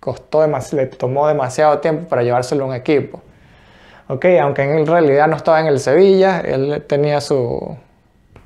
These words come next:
mente en la respuesta en Argentina. Entonces quizás por ahí no quiso que el club metiera dinero para llevarse a Eduardo Vargas y después dejar a Eduardo Vargas por allá en Europa,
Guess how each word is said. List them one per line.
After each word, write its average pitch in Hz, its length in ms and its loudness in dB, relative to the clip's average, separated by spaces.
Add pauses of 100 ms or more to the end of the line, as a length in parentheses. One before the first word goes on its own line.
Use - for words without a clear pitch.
(460)
mente 147 560 -2
en 131 80 -4
la 123 80 -6
respuesta 123 400 -6
en 143 80 -4
Argentina. 139 920 0 (840)
Entonces 127 400 -6
quizás 135 280 -6
por 139 180 0
ahí 143 500 2 (760)
no 131 180 -8
quiso 143 280 -2
que 135 80 -2
el 123 160 -2
club 165 500 2 (960)
metiera 139 400 2
dinero 156 480 2
para 131 140 2
llevarse 131 480 0
a 127 280 2
Eduardo 127 340 0
Vargas 156 840 2 (500)
y 131 100 -6
después 123 320 -4
dejar 135 300 -2
a 139 40 0
Eduardo 135 360 2
Vargas 135 400 0
por 123 140 -2
allá 120 160 -2
en 135 100 -6
Europa, 160 600 2